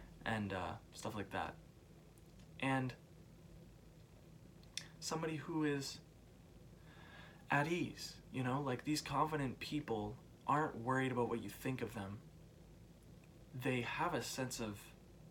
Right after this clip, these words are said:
peace. They have a sense of, um,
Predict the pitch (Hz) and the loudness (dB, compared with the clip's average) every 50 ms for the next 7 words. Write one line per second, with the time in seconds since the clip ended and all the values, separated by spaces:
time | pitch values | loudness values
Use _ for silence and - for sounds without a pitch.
0 | - - - - - - 123 107 - - - - - - - - 123 131 143 151 | -16 -14 -12 -8 -4 -2 -2 -2 -2 -4 -4 -4 -6 -6 -4 -2 0 2 4 4
1 | 147 131 123 - - 131 127 120 - - 113 107 98 92 - - - - - - | 4 4 2 0 0 0 0 0 0 0 0 0 -2 -2 -6 -10 -14 -16 -16 -16
2 | - - - - - - 117 107 98 - - | -16 -16 -16 -14 -8 -4 -2 -2 -2 -2 -4